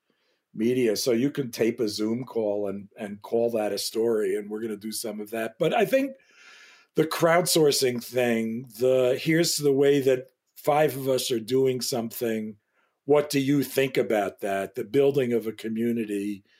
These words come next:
uh, the asking of the opinions of, of readers and subscribers, as well as the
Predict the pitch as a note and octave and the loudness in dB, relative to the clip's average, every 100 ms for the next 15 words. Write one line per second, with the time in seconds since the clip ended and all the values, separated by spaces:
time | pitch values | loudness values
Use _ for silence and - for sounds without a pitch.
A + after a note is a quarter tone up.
0 | _ _ - B2 A2+ G#2+ C3 C#3+ D3 D3 | _ _ -12 -2 0 0 2 4 4 2
1 | D#3+ D3+ C3+ A#2+ A#2 A2+ G#2+ - A#2+ A#2+ | 0 0 0 -2 0 -2 -2 -2 -2 0
2 | A#2 A#2 A#2 G#2+ G#2 - - _ _ _ | -4 -2 -2 -2 -4 -12 -20 _ _ _
3 | _ - A#2+ A2+ B2+ A#2+ B2 A#2+ A#2 - | _ -4 -2 2 2 4 2 0 -4 -4
4 | A2 - C3+ B2 A#2+ A#2+ A#2 A2+ A2 B2 | -4 -2 2 2 4 2 2 0 0 2
5 | B2+ B2 A#2 G2+ A#2 A2 G#2+ | 4 4 2 0 2 2 0